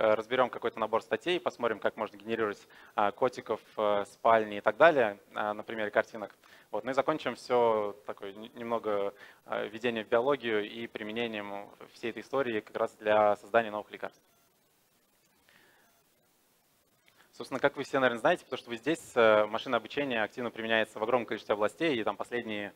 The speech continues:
а, пять, шесть, десять лет, э, практически все области были затронуты машинным обучением, так или иначе, и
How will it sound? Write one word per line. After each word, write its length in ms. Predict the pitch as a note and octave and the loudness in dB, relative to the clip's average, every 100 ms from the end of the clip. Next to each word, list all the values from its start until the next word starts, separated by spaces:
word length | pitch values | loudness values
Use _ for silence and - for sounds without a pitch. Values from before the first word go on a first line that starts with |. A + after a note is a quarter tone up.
| - - - | -16 -20 -6
а, 240 | G#2 G2 | 0 0
пять, 300 | G2 A#2 A2+ | 2 4 4
шесть, 500 | - A#2 A2 - - | 2 -2 -2 -4 -10
десять 300 | A#2 A2+ A2+ | -6 -6 -6
лет, 240 | A#2+ D3+ D#3 - | -2 0 -2 -4
э, 440 | A#2 G#2+ G#2 G2+ G2+ - - - - _ | 2 4 4 2 -4 -10 -20 -20 -20 _
практически 360 | - A2+ B2 - | -8 -6 -8 -10
все 200 | - B2+ | -2 2
области 420 | A#2+ A#2 G#2+ - | 2 0 -8 -8
были 140 | G#2+ G#2+ | -8 0
затронуты 580 | A2 A#2+ A2 G#2 G#2 - - - - | 0 0 -2 -4 -8 -8 -20 -16 -12
машинным 260 | A2+ A#2+ | -6 -4
обучением, 420 | G#2+ G#2 D#3+ C3 A2 | -4 -4 -4 -4 -2
так 180 | A2 | -2
или 100 | G#2+ | -2
иначе, 360 | G#2+ G2+ - G#2+ | 0 0 -2 -10
и 420 | G#2 A2+ A#2+ A2 | -8 -4 -4 -4